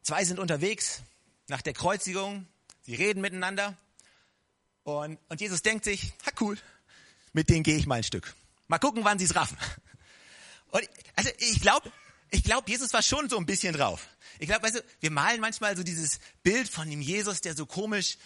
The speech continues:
geschwollen geredet hat, wie in diesen Jesus-Filmen, ja? "Friede mit euch, mein Kind, dir sei vergeben." Äh, ich glaub, Jesus hat so nicht geredet. Echt nicht. Ey, der hat, der hat normal geredet. Der war ein Schreinerjunge.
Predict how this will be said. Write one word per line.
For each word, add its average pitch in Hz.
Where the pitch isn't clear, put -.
geschwollen 196
geredet 185
hat, -
wie 175
in 170
diesen 156
Jesus-Filmen, 139
ja? 170
"Friede 175
mit 185
euch, -
mein 170
Kind, 220
dir 170
sei 190
vergeben." 208
Äh, -
ich -
glaub, 160
Jesus 175
hat 123
so 139
nicht 127
geredet. 104
Echt 214
nicht. -
Ey, 214
der 208
hat, 226
der 202
hat 233
normal 214
geredet. 151
Der 196
war 202
ein 196
Schreinerjunge. 180